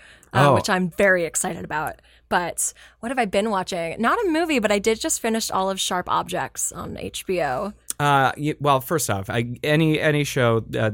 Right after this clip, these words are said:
Speaker 2: with Amy Adams and Patricia Clarkson is
Speaker 1: Mm.
Speaker 2: gonna be a, uh, something I enjoy. But, uh, that's a good one.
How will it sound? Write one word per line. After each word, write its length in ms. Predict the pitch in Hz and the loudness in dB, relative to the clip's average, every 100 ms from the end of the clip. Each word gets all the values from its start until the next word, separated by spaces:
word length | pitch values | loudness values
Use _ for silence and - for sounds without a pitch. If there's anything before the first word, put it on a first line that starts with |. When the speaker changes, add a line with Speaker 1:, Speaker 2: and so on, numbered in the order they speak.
| 107 | 0
Speaker 2:
with 180 | 117 - | -2 -2
Amy 220 | 110 98 | -4 -2
Adams 280 | 107 104 104 | 0 -2 -2
and 300 | 110 113 113 | -2 0 -2
Patricia 380 | 107 - 107 107 | -4 -6 -6 -6
Clarkson 480 | - 104 - 104 98 | -4 -4 -4 -2 2
is 180 | 254 | 4
Speaker 1:
Mm. 60 | 131 | 4
Speaker 2:
gonna 160 | 110 104 | 2 0
be 300 | 107 98 95 | 0 -2 -4
a, 180 | 98 - 107 - | -8 -8 -12 -8
uh, 480 | 110 104 95 65 - | -4 -4 -4 -10 -14
something 320 | - 123 110 101 | -6 -4 -4 -4
I 260 | 113 113 | 0 0
enjoy. 520 | 107 92 92 80 65 - _ _ _ _ - | 0 -2 -6 -10 -12 -16 _ _ _ _ 2
But, 260 | 127 117 120 | 2 2 0
uh, 420 | 117 104 98 95 62 _ _ _ _ _ 135 | -2 -2 -4 -8 -16 _ _ _ _ _ -12
that's 100 | 127 | -8
a 40 | |
good 160 | 95 98 | -8 -6
one. 280 | 85 87 | -8 -10